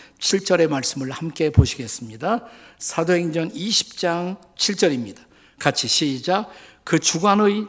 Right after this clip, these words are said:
첫날에 우리가 떡을 떼려 하여 모였더니 바울이 이튿날 떠나고자 하여 그들에게 강론할세 말을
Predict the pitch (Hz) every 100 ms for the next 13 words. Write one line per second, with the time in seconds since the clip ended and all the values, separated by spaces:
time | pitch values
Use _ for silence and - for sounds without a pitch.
0 | - - - 208 180 147 117 - - -
1 | - 131 170 202 165 120 104 - - _
2 | - 220 214 214 220 - 220 180 165 147
3 | 143 131 - - 123 160 175 165 160 123
4 | 107 - _ _ - 151 165 151 127 -
5 | 156 160 165 160 151 156 180 175 190 185
6 | 175 143 127 110 _ _ - - - 156
7 | 156 156 143 147 - 139 160 220 208 165
8 | 151 180 165 165 - - 135 151 151 143
9 | 139